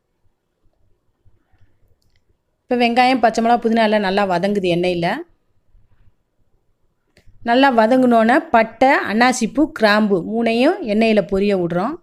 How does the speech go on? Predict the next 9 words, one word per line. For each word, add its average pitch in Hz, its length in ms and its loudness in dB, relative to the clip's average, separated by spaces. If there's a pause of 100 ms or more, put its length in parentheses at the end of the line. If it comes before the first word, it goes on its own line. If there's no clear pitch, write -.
(1400)
அது 269 180 4
நல்லா 262 300 4
வதங்கி 233 460 2
பொரிஞ்சோன்னே 226 600 4
நம்ம 240 240 0
மிளகாத்தூள், 247 480 0
மல்லித்தூளை 214 460 2
அந்த 202 200 0
எண்ணெயிலேயே 208 480 2